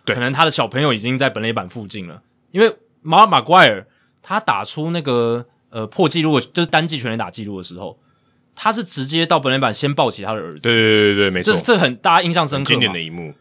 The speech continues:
Speaker 1: Barry Bonds 我记得也是啊，他儿-，儿子好像也是在本垒板附近，
Speaker 2: 嗯。
Speaker 1: 他破全垒打纪录的时候，通常都在本垒板附近啊，队友上来。
Speaker 2: 欸，可是这两个好像都是在主场。
Speaker 1: 哦，对，对，对，
Speaker 2: Pujols
Speaker 1: 这比较不一样。
Speaker 2: 在客场。
Speaker 1: 对，
Speaker 2: 嗯。
Speaker 1: 那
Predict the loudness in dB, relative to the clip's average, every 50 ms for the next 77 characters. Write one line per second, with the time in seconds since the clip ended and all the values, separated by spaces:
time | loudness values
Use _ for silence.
0 | _ _ 0 0 2 4 4 4 4 4 0 -2 0 2 2 2 2 0 -4 -6
1 | -4 -2 -2 -2 -2 -2 -2 0 2 0 0 0 0 -2 -2 0 -2 -2 0 0
2 | 0 -2 -2 -2 -2 -2 -2 -2 -2 -4 -6 -6 -6 -8 -10 -12 -16 -16 -14 -10
3 | -8 -8 -8 -8 -10 -4 -4 -4 -2 0 -2 -2 0 -2 -2 -2 -2 -2 -4 -4
4 | -6 -6 -6 -6 -8 -8 -10 -12 -12 -12 -12 -12 -14 _ _ _ _ _ _ _
5 | -2 2 2 2 2 2 0 0 0 0 2 2 2 2 2 0 -2 -6 -8 -8
6 | -6 -4 -2 -2 -2 -2 -2 -2 -2 -2 -2 -2 0 0 0 0 0 -4 -4 -4
7 | -4 0 2 2 2 0 -4 _ _ _ 0 2 4 4 2 2 -2 -6 -4 -4
8 | -4 -2 -2 -2 -2 -2 0 0 0 0 -2 -6 -12 -14 -12 -12 -14 -14 -16 _
9 | _ _ _ _ _ _ _ _ -8 -8 -2 0 2 2 2 2 0 -2 -2 0
10 | 4 4 6 6 4 4 4 4 4 4 4 2 0 0 0 -4 -8 -14 -18 _
11 | _ _ -4 -2 -2 -2 -6 -10 _ _ _ _ _ _ _ _ _ _ 0 2
12 | 2 2 0